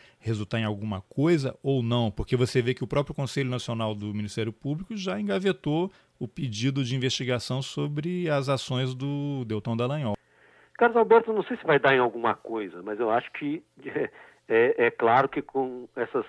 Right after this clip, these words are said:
Speaker 2: essas, essa documentação, né, esses diálogos contribuem pra deixar mais claro, né,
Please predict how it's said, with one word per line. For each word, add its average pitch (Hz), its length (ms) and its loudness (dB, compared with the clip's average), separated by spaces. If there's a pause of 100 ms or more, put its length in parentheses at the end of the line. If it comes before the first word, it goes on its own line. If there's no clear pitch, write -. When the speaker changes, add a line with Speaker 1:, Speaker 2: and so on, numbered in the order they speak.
Speaker 2:
essas, 107 640 2 (800)
essa - 180 -2
documentação, 120 800 2
né, 117 80 0
esses 113 200 -8
diálogos 127 460 2 (160)
contribuem 135 480 -2
pra 139 160 0
deixar 135 240 2
mais 139 180 4 (160)
claro, 127 440 6
né, 135 200 0